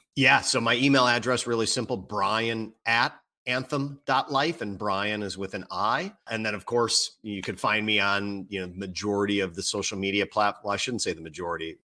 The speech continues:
On LinkedIn and on Twitter are the two that I use most often. So you can find me there. And my last name is spelled M O H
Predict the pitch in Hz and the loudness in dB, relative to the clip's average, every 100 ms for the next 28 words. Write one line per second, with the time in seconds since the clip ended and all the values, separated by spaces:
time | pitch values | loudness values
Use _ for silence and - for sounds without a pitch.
0 | - 107 113 120 110 113 104 101 95 95 | -2 0 2 2 2 2 2 2 2 0
1 | - 104 104 101 98 _ _ 80 90 85 | -2 0 2 0 -2 _ _ -6 -6 -6
2 | - 92 87 87 87 90 87 90 87 - | -6 -4 -2 0 0 0 -2 -4 -4 -6
3 | - 92 - - 80 - 117 117 _ - | -8 -6 -4 -2 -2 -2 -4 -4 _ -4
4 | 101 87 - 87 87 90 85 87 90 85 | -2 -2 -2 -2 0 0 0 2 2 0
5 | 85 82 82 - 87 87 85 82 - 87 | 0 0 0 -2 -4 -4 0 0 0 -2
6 | 85 - 90 90 87 - 92 87 - 113 | -6 -8 -8 -4 -6 -6 -8 -6 -6 -4
7 | 120 - - | -2 -2 -4